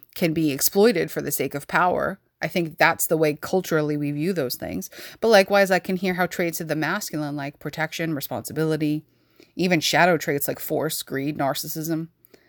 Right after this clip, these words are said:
a narrow focus on material wealth, I can hear how those things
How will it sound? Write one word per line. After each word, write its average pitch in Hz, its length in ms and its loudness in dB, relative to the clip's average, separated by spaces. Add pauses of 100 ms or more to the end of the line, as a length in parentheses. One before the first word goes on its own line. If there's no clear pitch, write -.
a - 80 -2
narrow 151 400 4
focus 147 420 -4
on 147 140 -2
material 143 480 -4
wealth, 156 320 -4 (1200)
I 185 80 4
can 190 140 0
hear 208 220 4
how 202 140 6
those 175 240 2
things 156 440 0